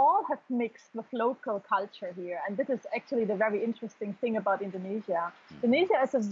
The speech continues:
Speaker 1: very diverse country, so we have uncountable cultures and languages on these seven thousand islands that belong to this country. So it's very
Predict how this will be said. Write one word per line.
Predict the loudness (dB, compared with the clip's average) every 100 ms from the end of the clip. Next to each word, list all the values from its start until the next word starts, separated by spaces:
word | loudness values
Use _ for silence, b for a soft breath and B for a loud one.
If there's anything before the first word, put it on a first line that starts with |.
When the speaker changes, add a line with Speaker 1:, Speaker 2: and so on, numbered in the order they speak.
| 2
Speaker 1:
very | 4 2
diverse | 2 2 2 0 -4 -4 -6
country, | -6 -4 -2
so | 0
we | 0
have | -2 _ _ _ _ _ -2
uncountable | -2 0 2 2 0 0 0 0 0
cultures | 2 0 -4 -10 -6
and | -6 -2
languages | -2 -2 -4 -4 0 0 0 0
on | 2 2 2
these | 0 -2
seven | 0 2 4 2 4
thousand | 2 4 2 0 -2 0 2 2
islands | 2 0 0 -2 -6 _ _ _ _ _ _ _ _
that | 0 0 0
belong | 4 4 2 -2
to | -6
this | -10 -12 -10
country. | -8 -8 -6 -6 -6 0
So | 2 2
it's | 0 -4
very | 2 2 2